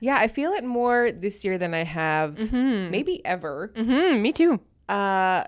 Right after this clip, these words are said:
Speaker 1: like, specifically with my beat of music,
Speaker 2: Mm-hmm.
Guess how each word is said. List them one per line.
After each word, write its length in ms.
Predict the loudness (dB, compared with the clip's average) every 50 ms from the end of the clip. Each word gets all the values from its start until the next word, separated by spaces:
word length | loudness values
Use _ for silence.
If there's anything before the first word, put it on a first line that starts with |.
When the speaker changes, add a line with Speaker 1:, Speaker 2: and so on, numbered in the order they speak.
| -8 _ _ _ _ _ _ -20 -20 _ _ _ -6
Speaker 1:
like, 220 | -6 -6 -6 -6
specifically 680 | -14 -8 -6 -4 -2 -2 -2 -2 -2 -4 -2 0 0 0
with 140 | 0 -2 -4
my 720 | -6 -6 -4 -4 -4 -2 -2 -2 -2 -2 -2 -4 -6 -8 -12 _ _ _ _ _ _ _ -20 -20 -20 -16 _
beat 360 | -10 -8 -8 -8 -8 -10 -10
of 140 | -10 -10 -8
music, 640 | -8 -8 -6 -4 -4 -6 -4 -2 -2 -2 -2 -2 -2
Speaker 2:
Mm-hmm. 420 | -4 -4 -2 -2 -2 -4 -4 -6